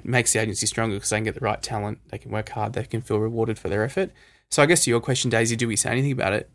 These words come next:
Yeah, we do. Definitely do. Um, and,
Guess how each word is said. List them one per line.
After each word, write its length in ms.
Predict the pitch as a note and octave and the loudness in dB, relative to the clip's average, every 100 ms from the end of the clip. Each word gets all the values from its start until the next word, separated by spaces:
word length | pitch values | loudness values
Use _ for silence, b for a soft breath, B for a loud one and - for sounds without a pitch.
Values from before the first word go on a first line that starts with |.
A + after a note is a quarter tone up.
| - | -6
Yeah, 140 | E3 | -4
we 80 | B2+ | -2
do. 380 | - - - E3+ _ _ _ | 0 0 0 -4 _ _ _
Definitely 320 | - D#3 - - | -4 -4 -2 -2
do. 260 | D3 F3+ - _ _ _ _ - | 0 0 -4 _ _ _ _ 0
Um, 640 | A#2+ B2 B2+ B2+ A#2+ B2+ - _ _ _ _ _ - | 2 4 4 2 2 -2 -6 _ _ _ _ _ 2
and, 380 | B2 A#2 G#2 | 4 6 0